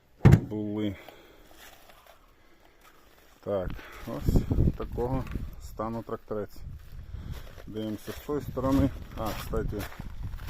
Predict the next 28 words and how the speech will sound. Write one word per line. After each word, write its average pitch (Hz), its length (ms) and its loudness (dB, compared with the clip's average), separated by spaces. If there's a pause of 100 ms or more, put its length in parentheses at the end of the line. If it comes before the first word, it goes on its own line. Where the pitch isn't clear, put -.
(580)
сидіння 123 520 0 (400)
із 107 240 -4 (120)
такою 110 400 2
латочкою. 98 580 2 (420)
Ну, 98 200 -6
японець 95 560 -4
щось - 200 -6
там 98 200 -4
клеїв, 113 360 0 (240)
може 101 200 -4
там 92 180 -6
тріщинка, 113 520 -6
може 90 280 -4
ще, - 180 -16 (880)
ще 107 260 -6
щось. - 320 -12 (120)
Так, - 420 -8 (180)
що - 180 -6
тут 117 220 -8
у 123 80 -4
нас? 120 460 -6 (1040)
З - 220 2
цієї 120 180 6
сторони 143 520 4 (300)
у - 20 -2
нас - 220 2 (360)
така 110 500 0
штука. - 480 -2